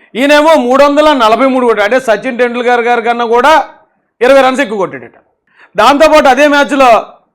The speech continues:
సచిన్ టెండూల్కర్ గారు బౌలింగ్ చేయలేదు, కానీ ఈయన బౌలింగ్ చేసి ఆరు వికెట్లు కూడా తీసాడట. వీళ్ళ కోచ్ అనేవాడట, సచిన్ కన్నా కూడా వినోద్ కాంబ్లీ బెస్ట్ ప్లేయర్ అని చెప్పేవాడట.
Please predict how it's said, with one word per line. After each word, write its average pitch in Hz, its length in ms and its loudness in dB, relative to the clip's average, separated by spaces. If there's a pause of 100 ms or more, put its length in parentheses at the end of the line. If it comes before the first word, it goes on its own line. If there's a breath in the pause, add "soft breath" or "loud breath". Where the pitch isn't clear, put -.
(240)
సచిన్ 233 320 -2
టెండూల్కర్ 294 400 0
గారు 285 160 2
బౌలింగ్ 254 360 0
చేయలేదు, 262 280 2
కానీ 254 160 0
ఈయన 262 140 -2
బౌలింగ్ 247 360 0
చేసి 269 420 -2 (120)
ఆరు 233 240 0
వికెట్లు 233 360 -6
కూడా 226 140 -2
తీసాడట. 156 420 -14 (800)
వీళ్ళ 247 160 -2
కోచ్ 285 340 -2
అనేవాడట, 254 420 0
సచిన్ 240 460 -4
కన్నా 240 220 -4
కూడా 240 440 0 (640 soft breath)
వినోద్ 277 380 0
కాంబ్లీ 262 320 0
బెస్ట్ 214 540 -6
ప్లేయర్ 226 200 0
అని 220 120 -4
చెప్పేవాడట. 139 460 -8